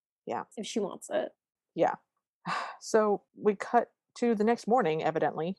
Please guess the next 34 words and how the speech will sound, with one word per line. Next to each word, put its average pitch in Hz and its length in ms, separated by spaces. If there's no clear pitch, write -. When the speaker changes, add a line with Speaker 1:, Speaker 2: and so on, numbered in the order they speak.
Speaker 1:
and 165 400
Kat's 190 300
phone 202 240
is 175 120
ringing 170 340
and 147 100
it's - 120
Isla 196 440
saying 196 260
that 185 140
they 185 160
have 175 420
a 220 60
gig, 208 340
they 170 80
have 170 160
a 180 40
thing 262 400
at 190 120
the 175 80
Winter 190 240
Garden 127 320
estate, - 440
and 180 100
tells 175 240
her 165 140
that 160 180
she - 160
should 180 180
sing 170 280
that 180 220
Christmas 175 440
song. - 320
And 165 240